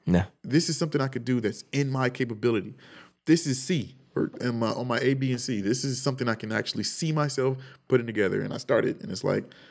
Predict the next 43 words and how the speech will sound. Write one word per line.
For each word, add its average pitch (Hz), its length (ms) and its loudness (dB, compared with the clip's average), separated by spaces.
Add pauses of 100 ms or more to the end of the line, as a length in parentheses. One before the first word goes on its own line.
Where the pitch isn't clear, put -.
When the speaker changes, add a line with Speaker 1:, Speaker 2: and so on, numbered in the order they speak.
(140)
Speaker 2:
"This 285 80 -2
is 254 60 -2
beautiful." 165 400 -2 (800)
And - 80 -4
I 104 60 -2
was 110 100 0
like, 107 100 2
"I 107 40 2
love 127 260 2
it." - 80 -4 (300)
It's 107 140 -10
like, 120 220 2 (460)
Speaker 1:
Yeah. 117 60 -2
Speaker 2:
and 110 120 0
I, 104 80 2
I, 107 280 2 (140)
I - 40 -6
was 101 100 -2
talking 101 240 -2
to 98 60 -6
my 101 80 0
sister. - 420 -4
I - 20 0
was 101 140 -2
like, 98 220 2 (1500)
"I - 40 -4
don't 180 220 0
understand 127 600 0
business 107 380 0
like 98 200 -2
y'all. 107 340 -4 (420)
Speaker 1:
Yeah. 113 100 -2
Speaker 2:
But 110 100 2
I 113 60 2
know 147 220 -2
that 151 140 2
when 123 160 -2
I 123 60 -2
work 135 260 2
with 110 160 -2
y'all, 104 140 4
we're 101 140 2
successful." - 640 -2